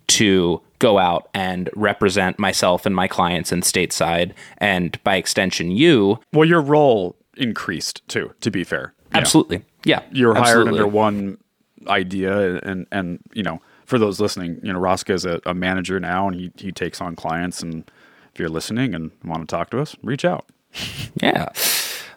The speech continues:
Speaker 1: But yeah, so I think that's something that,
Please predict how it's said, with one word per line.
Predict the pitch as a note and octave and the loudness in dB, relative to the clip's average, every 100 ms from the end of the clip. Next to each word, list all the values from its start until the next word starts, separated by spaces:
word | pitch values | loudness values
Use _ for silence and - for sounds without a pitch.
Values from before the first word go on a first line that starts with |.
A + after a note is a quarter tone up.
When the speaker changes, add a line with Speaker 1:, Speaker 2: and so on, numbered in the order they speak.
| _ _ | _ _
Speaker 1:
But | C#3 C#3+ C#3+ - _ _ _ _ _ | 2 6 6 4 _ _ _ _ _
yeah, | A3 D4 | 6 6
so | A2 - D3+ C#3 C3 | 6 6 6 8 6
I | C#3 | 2
think | C#3 D#3+ D3+ C#3+ | 2 2 0 0
that's | B2+ C3+ | -2 0
something | - D#3 F3+ E3 | 0 2 2 4
that, | B2+ A#2 G2 - | 4 4 2 -2